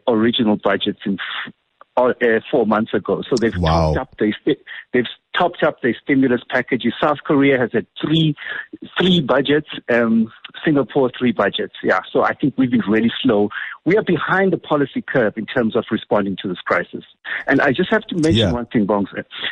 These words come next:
Speaker 1: is that, um, what we are seeing now is that we have messed up the medical response. You're seeing that the numbers are going through the roof, and we've messed up the economic response as well. Yeah.
Speaker 2: But is Tito Mboweni the man then for this moment? We know he's not been afraid to speak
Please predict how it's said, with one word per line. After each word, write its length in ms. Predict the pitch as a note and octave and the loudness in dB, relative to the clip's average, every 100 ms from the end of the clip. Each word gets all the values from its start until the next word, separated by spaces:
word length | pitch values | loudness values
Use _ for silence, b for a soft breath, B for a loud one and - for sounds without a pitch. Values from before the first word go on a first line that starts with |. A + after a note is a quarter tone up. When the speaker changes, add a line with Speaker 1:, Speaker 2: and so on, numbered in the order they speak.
| B | B
Speaker 1:
is 120 | D#3 D3+ | -2 2
that, 180 | C#3+ - D3 | 0 2 2
um, 160 | C#3+ C3+ B - | 2 0 B -2
what 160 | E3+ - | -2 2
we 80 | A3 | 0
are 100 | - - | 0 0
seeing 240 | A3 C#3+ | 2 4
now 200 | B2 A2 | 2 2
is 120 | A#2+ | 0
that 140 | B2 - - - B B B | 0 -2 -8 -14 B B B
we 120 | C#3+ D3+ | 0 0
have 120 | C3+ | 2
messed 320 | D3 F#3+ - | 2 2 0
up 200 | F3 F3 - | -2 -2 -8
the 100 | B2 | -2
medical 520 | A#2+ B2+ C#3 D3 C3+ | 2 2 2 0 0
response. 540 | A2+ G#2 - C#3+ G#2 F#2 - | 0 -2 0 0 0 -2 -2
You're 100 | A2 - | -2 0
seeing 180 | C#3 | 2
that 180 | A#2+ A2+ | 2 2
the 60 | G#2 | 2
numbers 440 | G2 A#2 A#2 A#2+ | 2 4 4 2
are 120 | G#2+ F#2+ | 0 0
going 240 | G#2 G2 - | 0 -2 0
through 120 | G#2+ | 0
the 60 | F#2+ | 0
roof, 300 | G#2+ C3+ F#2 - B B | 2 2 2 -4 B B
and 140 | A#2 G#2 | 0 2
we've 140 | F#2+ | 2
messed 320 | G#2 A2+ - | 2 2 0
up 160 | A2+ - | -2 0
the 80 | G2+ | -2
economic 440 | - F#2+ G2 F#2 | 0 2 2 0
response 420 | - - F2+ F2 F2 | -6 -2 -2 0 -2
as 60 | - | -2
well. 220 | - E2+ - | -2 -2 -6
Yeah. 140 | - - B B B | -14 -12 B B B
Speaker 2:
But 160 | A3+ - | -2 0
is 240 | D4 C#4 | 0 0
Tito 220 | F3+ F3 F3+ | 0 0 2
Mboweni 640 | C#3 A#2+ B2+ C3 A#2+ - - | 4 4 4 4 2 0 0
the 100 | A2+ | 2
man 520 | A#2 A#2+ B2 A#2+ A2+ | 4 4 4 4 2
then 360 | G#2+ G#2 G#2 | 2 4 4
for 440 | G2 - B2+ A#2+ A#2 | 2 0 2 2 0
this 320 | G2+ G#2 - | 0 -2 0
moment? 480 | A2+ A2+ A#2 A2 E2+ | 0 2 2 0 0
We 80 | G#2 | 2
know 300 | A2+ B2 D3 | 2 4 2
he's 200 | B2+ F#2+ | 0 0
not 160 | A#2 G#2+ | 0 2
been 120 | A2 | 2
afraid 540 | F#2+ - B2+ B2 B2 | 0 0 2 2 2
to 240 | G2 - G2+ | -2 -4 -6
speak 340 | - B2+ A#2 | -4 -2 -2